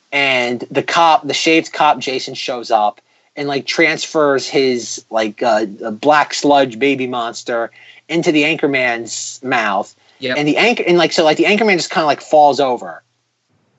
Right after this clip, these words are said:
Speaker 1: And the next thing we know, we see the shaved cop, and he starts to, like, just dissolve into the floor.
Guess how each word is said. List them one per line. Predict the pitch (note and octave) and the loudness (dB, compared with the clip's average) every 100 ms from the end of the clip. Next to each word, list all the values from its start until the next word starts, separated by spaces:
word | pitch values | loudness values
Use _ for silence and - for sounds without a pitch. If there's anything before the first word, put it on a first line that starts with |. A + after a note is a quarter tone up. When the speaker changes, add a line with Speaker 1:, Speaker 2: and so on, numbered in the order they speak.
| _ _ | _ _
Speaker 1:
And | E3+ F3+ | -2 2
the | |
next | F#3+ F#3+ | 2 0
thing | G3+ | -2
we | F3 E3 | -2 0
know, | F3+ F3 C3 | 4 4 4
we | D#3 | 0
see | - - G#3 G3+ | -4 -4 -2 -2
the | F3 E3 D#3 | -2 -2 -4
shaved | C#3 - E3+ E3 - | -4 0 2 2 0
cop, | - F3+ E3 B2 - _ _ _ _ _ _ _ | 0 4 6 4 0 _ _ _ _ _ _ _
and | - | -4
he | E3+ | 0
starts | G3 - G3+ B3 G#3+ | 0 2 4 4 2
to, | G3 G3 | -2 0
like, | E3+ - - | 0 -2 -6
just | D#3+ - | -8 -6
dissolve | A#2+ D#3 B2 A#2 D3+ E3+ E3+ C#3+ B2 | -4 -2 -2 2 6 6 8 6 4
into | B2+ C3 C3 | -4 -8 -8
the | B2 | -8
floor. | - B2+ B2 G2+ - | -8 -4 -2 -4 -10